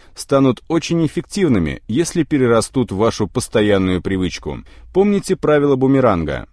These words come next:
Любое действие или эмоция, направленное на другого человека, вернется к нам с удвоенной силой. Другими словами, все, что мы говорим о другом человеке или то, как мы относимся к нему, вернется к нам с удвоенной силой. Бумеранг всегда бросаем мы,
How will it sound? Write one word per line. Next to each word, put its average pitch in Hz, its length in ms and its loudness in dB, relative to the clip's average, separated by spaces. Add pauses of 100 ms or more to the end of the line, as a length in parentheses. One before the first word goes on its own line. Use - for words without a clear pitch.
Любое 107 420 0
действие 101 540 -2
или 95 360 0
эмоция, 101 460 -2
направленное 127 720 2
на 123 140 2
другого 127 400 0
человека, 120 640 -2
вернется 101 600 0
к - 80 -8
нам 80 300 -4
с - 140 -12
удвоенной 113 560 2
силой. 80 480 -4 (220)
Другими 151 360 0
словами, 165 480 2
все, 127 300 -2
что 123 180 -4
мы 113 140 0
говорим 113 420 0
о 113 80 -4
другом 104 380 0
человеке 95 640 -4
или 98 180 -4
то, 123 200 -2
как 107 180 -4
мы 107 160 0
относимся 131 560 -4
к - 80 -12
нему, 92 300 -2 (200)
вернется 104 540 0
к - 80 -8
нам 76 240 -6 (120)
с - 160 -12
удвоенной 95 540 0
силой. 80 460 -8 (580)
Бумеранг 165 480 0
всегда 165 440 -2
бросаем 156 580 2
мы, 82 300 0